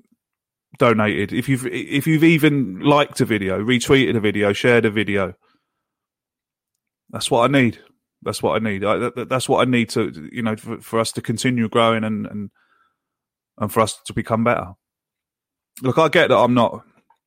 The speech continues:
I'm not the, I'm not, I'm, I'm not the most knowledgeable guy about football, and I'll openly admit that. But what I have got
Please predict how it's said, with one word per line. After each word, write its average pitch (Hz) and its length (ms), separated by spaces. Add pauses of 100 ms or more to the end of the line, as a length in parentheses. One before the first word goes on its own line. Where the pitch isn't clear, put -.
(720)
I'm 113 100
not 113 140
the, 107 160 (560)
I'm 151 200
not, 185 320
I'm, 170 120
I'm 170 380
not 196 220
the 165 80
most 160 600
knowledgeable 131 600
guy 117 420 (1160)
about 117 300
football, 104 500
and 123 340
I'll 139 400
openly 135 360
admit 151 280
that. 101 200 (1200)
But 123 120
what 143 200
I 127 120
have 139 260
got - 420